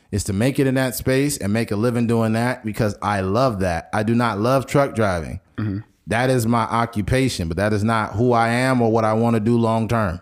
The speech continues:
Speaker 2: Mm-hmm.
Speaker 1: So since I've already made that, I, I've, I've made that, um, determination, why the fuck would I be an owner op?
Speaker 2: Mm-hmm.
Speaker 1: That would take away from the content I put out. That would take away from the amount of sleep I get. That would take away,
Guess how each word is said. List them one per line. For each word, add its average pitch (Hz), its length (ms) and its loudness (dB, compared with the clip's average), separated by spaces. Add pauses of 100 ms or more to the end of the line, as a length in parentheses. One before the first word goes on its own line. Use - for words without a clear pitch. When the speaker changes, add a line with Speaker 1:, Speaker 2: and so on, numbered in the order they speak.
(100)
Speaker 2:
Mm-hmm. 104 260 -2
Speaker 1:
So 135 160 -2
since 127 220 0
I've 127 200 2
already 131 240 4
made 127 380 2
that, 117 400 0 (440)
I, 110 240 2
I've, 107 380 0
I've 110 180 2
made 127 380 2
that, 113 440 0
um, 101 480 0 (960)
determination, 120 800 2 (340)
why 131 140 2
the 139 100 0
fuck 139 200 2
would 127 100 4
I 120 60 2
be 117 140 2
an 117 60 4
owner 117 260 2
op? 120 320 -2 (100)
Speaker 2:
Mm-hmm. 95 220 -6 (120)
Speaker 1:
That 117 140 2
would 113 100 0
take 127 200 -2
away 113 200 2
from 104 160 -4
the 90 80 -2
content 120 440 0
I 113 80 0
put 120 180 0
out. 117 240 2
That 107 100 0
would 104 80 -2
take 113 180 -2
away 107 220 0
from 107 140 -2
the 101 40 -2
amount 101 220 -2
of 78 60 -4
sleep 135 360 -2
I 127 140 2
get. 123 280 -2
That 110 100 0
would 110 100 0
take 113 160 -2
away, 107 320 -2